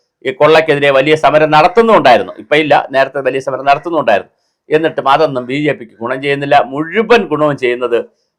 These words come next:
കോൺഗ്രസിനാണ്. കഴിഞ്ഞ പാർലമെന്റ് തെരഞ്ഞെടുപ്പിന് മുമ്പേ അമ്മണി, ഏ, കനകദുർഗിയൊക്കെ അവിടെ കയറ്റിയപ്പോഴും ഇത് തന്നെയായിരുന്നു പരിപാടി. മുഴു-, പണിയെടുക്കുന്നത് ബി ജെ പിയും പണം കൊണ്ടുപോകുന്നത്, കൂലി കൊണ്ടുപോകുന്നത്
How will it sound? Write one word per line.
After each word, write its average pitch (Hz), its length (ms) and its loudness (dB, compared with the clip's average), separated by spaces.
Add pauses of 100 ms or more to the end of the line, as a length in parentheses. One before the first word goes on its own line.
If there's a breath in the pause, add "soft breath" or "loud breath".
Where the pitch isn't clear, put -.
(120)
കോൺഗ്രസിനാണ്. 156 760 0
കഴിഞ്ഞ 208 580 2 (100)
പാർലമെന്റ് 220 420 4
തെരഞ്ഞെടുപ്പിന് 180 400 0
മുമ്പേ 170 280 2
അമ്മണി, 196 540 0 (440)
ഏ, 165 400 2
കനകദുർഗിയൊക്കെ 160 1040 2 (140)
അവിടെ 143 320 2
കയറ്റിയപ്പോഴും 180 600 2
ഇത് 156 260 -2
തന്നെയായിരുന്നു 139 680 0
പരിപാടി. 98 480 -4 (540)
മുഴു-, 160 260 -4 (240)
പണിയെടുക്കുന്നത് 143 840 2
ബി 110 100 -6
ജെ 143 220 0
പിയും 147 580 -6
പണം 147 260 0
കൊണ്ടുപോകുന്നത്, 147 880 2 (120)
കൂലി 185 200 2
കൊണ്ടുപോകുന്നത് 123 840 0